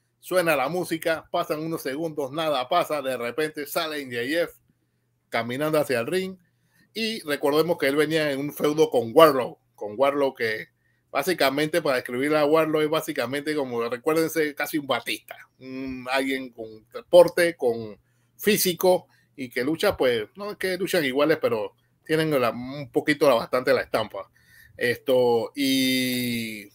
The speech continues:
recordemos que para llegar a esta lucha, pues, hubo muchas humillaciones que le hizo N J a Wardlow, eh, de todo tipo. Lo pasó por, eh, luchas de jaula, lo pasó por varias cosas, casi el mismo tratamiento cuando fue N J F contra Jericho.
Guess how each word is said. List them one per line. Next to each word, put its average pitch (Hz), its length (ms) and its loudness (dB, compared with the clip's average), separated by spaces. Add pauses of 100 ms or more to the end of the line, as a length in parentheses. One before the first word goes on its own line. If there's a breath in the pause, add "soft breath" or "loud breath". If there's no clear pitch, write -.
(120)
recordemos 131 460 2
que 175 120 4
para 135 180 4
llegar 127 240 2
a - 20 2
esta 147 160 0
lucha, 165 320 -2
pues, 120 160 -4
hubo 151 400 0
muchas 160 380 -2
humillaciones 135 640 -2
que 131 100 -4
le 127 80 0
hizo 135 240 -2
N 147 220 -4
J 147 220 0
a 120 40 2
Wardlow, 151 600 4 (480)
eh, 113 440 -4 (180)
de 117 140 -6
todo 151 200 4
tipo. 110 560 -4
Lo 117 140 -4
pasó 123 380 -2
por, 117 340 0 (240)
eh, 107 220 -4
luchas 117 400 -4
de 107 180 -4
jaula, 143 520 2
lo 120 120 -8
pasó 123 260 -12
por 127 160 -4
varias 135 220 2
cosas, 139 300 -4
casi 131 200 -4
el 131 60 0
mismo 143 280 -2
tratamiento 135 800 -2 (180)
cuando 117 300 -4
fue 135 220 -2
N 127 160 -4
J 117 200 -2
F - 100 -14
contra 123 300 -4
Jericho. 139 460 2